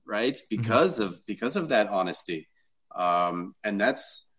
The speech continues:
Speaker 1: you know, it's not about, like, again, I, m-, my problems with bubblegum positivity are,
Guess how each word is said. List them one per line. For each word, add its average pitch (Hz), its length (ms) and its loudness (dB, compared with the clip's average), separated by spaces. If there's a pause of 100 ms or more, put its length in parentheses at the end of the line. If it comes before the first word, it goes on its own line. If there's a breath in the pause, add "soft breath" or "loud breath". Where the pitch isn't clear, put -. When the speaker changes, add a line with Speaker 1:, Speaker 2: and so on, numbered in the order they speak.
(400)
Speaker 1:
you 123 160 0
know, 95 200 0
it's 117 280 -4
not 107 460 6
about, 92 840 4
like, 85 480 -2 (340)
again, 90 580 0
I, 92 80 -8
m-, 95 380 -6
my 101 240 4
problems 104 560 6
with 90 180 -2
bubblegum 92 460 2
positivity 95 840 2 (460 soft breath)
are, 85 360 0